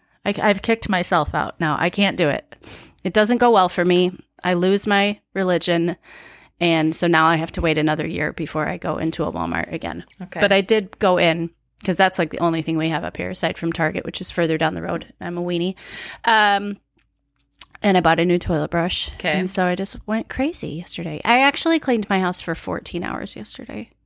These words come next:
Speaker 1: Were I getting paid for it? I'm assuming it was about a six or seven hundred dollar job.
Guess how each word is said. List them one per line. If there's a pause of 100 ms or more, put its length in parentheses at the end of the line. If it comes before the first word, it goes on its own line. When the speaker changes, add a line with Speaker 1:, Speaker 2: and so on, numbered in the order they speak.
(720)
Speaker 1:
Were
I
getting
paid
for
it? (160)
I'm
assuming
it
was
about
a
six
or
seven
hundred
dollar
job.